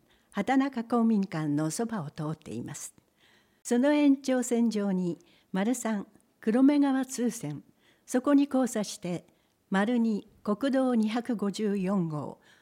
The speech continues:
東京小諸バイパスがあります。略図終わり。変更案への意見の提出。対象、市内在住または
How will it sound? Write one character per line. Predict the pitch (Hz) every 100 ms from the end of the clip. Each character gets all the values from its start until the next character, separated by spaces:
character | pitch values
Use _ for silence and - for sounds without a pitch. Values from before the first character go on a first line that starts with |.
| _ _
東 | 254 240
京 | 240 208 202
小 | - 196
諸 | 214 247 254
バ | 208 220
イ |
パ | 220 175
ス | -
が | 127
あ | 135
り | -
ま | 131
す。 | - - - _ _ _ _ _ _ _
略 | 185 196 262
図 | 233 240 226 175
終 | 170
わ | 170
り。 | 160 - _ _ _ _ _ _ _ _ _ _ _ _
変 | - 262 294
更 | 294 277 254 240
案 | 190 170 160
へ | 156
の | 143 147 - -
意 | 220
見 | - 240 160
の | 160
提 | 165 156
出。 | - - - - _ _ _ _ _ _ _ _
対 | 226 233
象、 | 226 - 190 170 - _ _
市 | - 311
内 | 277 214 180 -
在 | - 233 254
住 | 247 233 233
ま | 214 214
た | 269
は | 226